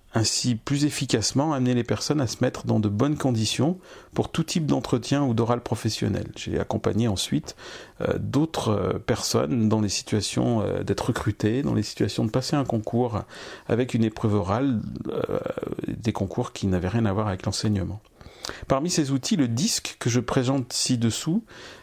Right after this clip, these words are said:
euh, est un outil incontournable pour moi et je l'ai beaucoup utilisé avec, euh, les personnes que j'ai accompagnées en, en coaching et je continue de l'utiliser. Alors,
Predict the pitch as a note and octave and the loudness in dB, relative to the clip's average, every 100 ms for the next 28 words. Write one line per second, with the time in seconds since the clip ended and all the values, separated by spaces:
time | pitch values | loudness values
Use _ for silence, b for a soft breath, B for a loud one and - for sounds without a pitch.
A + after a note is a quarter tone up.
0 | B - G#2+ G2+ - - A#2 A#2+ B2 A#2 | B 0 2 2 0 0 0 2 2 2
1 | - E3+ - D3 C#3 A#2+ A2 A#2 A#2 G2 | 0 0 0 -2 0 2 0 0 0 2
2 | G2 A2+ A2 G2 G2 A#2+ E3 E3 - C#3 | 2 2 -2 0 0 0 0 -2 2 2
3 | B2+ B2 B2+ A2 G2+ G2+ - G2+ F#2 F#2 | 4 4 2 2 2 0 0 2 2 0
4 | G2 G2+ G#2+ - G#2 G2 F#2 - F#2 G2 | 0 -2 -2 0 0 2 0 0 0 2
5 | G2+ G2 F2+ F2 - - G#2+ G#2+ - F3+ | 2 2 2 0 -4 -6 -2 0 2 2
6 | C3 - C3 G#2+ A2 B2 G#2 - - F#2 | 2 2 -2 2 2 4 0 -2 -6 -6
7 | - - B B B B B B B B | -8 -14 B B B B B B B B
8 | B B B - A#2+ G#2 | B B B 0 0 0